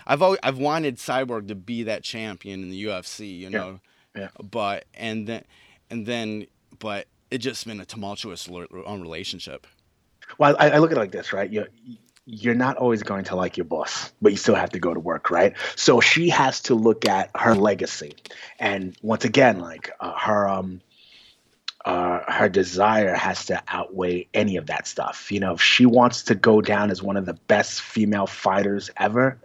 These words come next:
Speaker 2: M M A fighter, she's going to have to do it in the U F C. You know, in order for the pe-, yeah, um, j-, I mean, she doesn't have to, but I'm just saying, in
Speaker 1: Right.
Speaker 2: order for people, right? 'Cause the best fighters, people say, are, are in the U F C. So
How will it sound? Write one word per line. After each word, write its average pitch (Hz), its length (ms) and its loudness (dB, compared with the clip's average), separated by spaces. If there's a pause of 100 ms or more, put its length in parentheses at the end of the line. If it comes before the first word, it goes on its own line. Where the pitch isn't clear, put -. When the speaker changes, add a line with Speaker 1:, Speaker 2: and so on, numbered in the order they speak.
Speaker 2:
M 110 140 4
M 107 80 4
A 101 80 2
fighter, 110 360 0 (580)
she's - 340 0
going 131 260 6
to 127 80 2
have 110 320 2
to 104 100 -6
do 107 380 4
it 92 180 -4 (800)
in 107 140 -2
the 95 120 0 (120)
U 98 180 0
F - 80 -2
C. 82 340 -6 (360)
You 123 120 4
know, 110 160 4
in 107 120 4
order 113 180 6
for - 80 -12
the 98 80 -6
pe-, 117 200 2
yeah, 185 200 8
um, 147 260 4
j-, 143 160 8
I 180 80 8
mean, 151 200 2
she - 160 -8
doesn't 110 240 0
have 214 220 -2
to, 233 80 2
but 139 160 6
I'm 156 120 4
just 139 140 -2
saying, 123 180 0
in 117 80 0
Speaker 1:
Right. 131 80 8
Speaker 2:
order 135 100 4
for 120 120 -4
people, 120 460 -6 (320)
right? 120 280 6
'Cause 120 140 -2
the 120 100 2
best 131 260 4
fighters, 120 480 -2 (220)
people 117 260 -4
say, 117 380 2
are, 107 160 -2
are 101 160 0
in 101 60 -2
the 104 80 -2
U 107 120 0
F 98 80 -8
C. 127 160 -2
So 107 280 -2